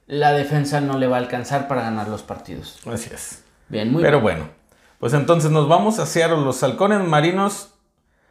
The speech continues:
Speaker 2: recibieron a los jaguares de Jacksonville, treinta y uno siete, se lo llevaron los Seattle Seahawks.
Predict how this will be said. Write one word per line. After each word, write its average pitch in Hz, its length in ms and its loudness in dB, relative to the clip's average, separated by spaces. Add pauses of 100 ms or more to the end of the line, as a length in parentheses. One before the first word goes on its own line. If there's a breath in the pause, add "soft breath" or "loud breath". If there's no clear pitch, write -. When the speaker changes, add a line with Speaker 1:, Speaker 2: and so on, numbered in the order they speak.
(140)
Speaker 2:
recibieron 131 720 2
a 165 60 6
los 131 140 0
jaguares 151 400 4
de 131 120 0
Jacksonville, 139 520 -2
treinta 120 380 -2
y 123 100 0
uno 165 160 2
siete, 156 400 -2
se 123 140 -2
lo 104 120 0
llevaron 113 560 0 (400)
los 95 180 -6
Seattle 85 260 -6
Seahawks. - 580 -14